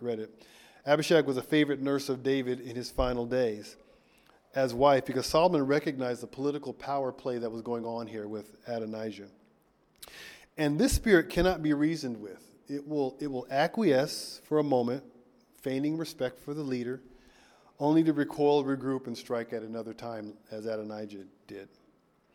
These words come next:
So leaders should confront or rebuke individuals with this spirit,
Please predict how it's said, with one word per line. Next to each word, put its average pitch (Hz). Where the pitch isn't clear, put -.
So 151
leaders 196
should -
confront 156
or 147
rebuke 139
individuals 143
with 117
this 165
spirit, 127